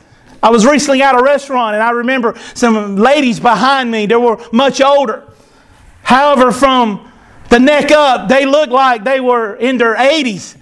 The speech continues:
But the neck down, they didn't look that way. They looked like they were in their twenties as they wore the most fashionable clothes, showing off their wrinkled belly buttons, trying to impress other people. However, they couldn't come to, come to terms that,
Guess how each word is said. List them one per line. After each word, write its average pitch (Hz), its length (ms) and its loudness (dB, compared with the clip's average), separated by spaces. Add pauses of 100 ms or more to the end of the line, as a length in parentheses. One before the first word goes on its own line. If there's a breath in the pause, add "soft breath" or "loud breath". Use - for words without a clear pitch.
(100)
But 247 160 2
the 247 80 2
neck 254 300 2
down, 269 340 0
they 254 200 -2
didn't 254 240 -6
look 277 160 -2
that 220 180 0
way. 220 160 0
They 233 140 -2
looked 285 160 -2
like 247 220 -2
they 247 80 -2
were 247 100 -2
in 247 60 -4
their 233 100 0
twenties 254 500 -4 (220 loud breath)
as 240 140 2
they 254 80 2
wore 262 200 2
the 226 80 -4
most 233 280 -2
fashionable 254 500 0
clothes, 254 420 0 (200 loud breath)
showing 277 360 0
off 254 220 -2
their 240 140 -2
wrinkled 240 340 -4
belly 269 240 2
buttons, 214 420 -6 (180 loud breath)
trying 311 420 2
to 262 80 -2
impress 277 480 -2
other 247 180 -2
people. 302 460 -4 (180 loud breath)
However, 311 300 0
they 311 140 0
couldn't 339 260 -4
come 330 220 -4
to, 294 120 -4
come 262 680 -2
to 262 100 0
terms 302 460 2
that, 254 160 -2